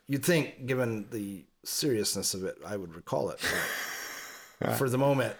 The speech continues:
Speaker 1: Anyhow, I was, like, blown away. I haven't looked into it yet 'cause, frankly,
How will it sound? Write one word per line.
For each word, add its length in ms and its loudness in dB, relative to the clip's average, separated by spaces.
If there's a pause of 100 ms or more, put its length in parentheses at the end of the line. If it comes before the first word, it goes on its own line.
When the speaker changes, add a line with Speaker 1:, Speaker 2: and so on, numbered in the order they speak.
(140)
Speaker 1:
Anyhow, 340 4
I 120 4
was, 220 6
like, 220 4
blown 200 6
away. 160 4
I 80 4
haven't 280 6
looked 180 4
into 220 8
it 80 10
yet 240 6
'cause, 140 -2
frankly, 640 4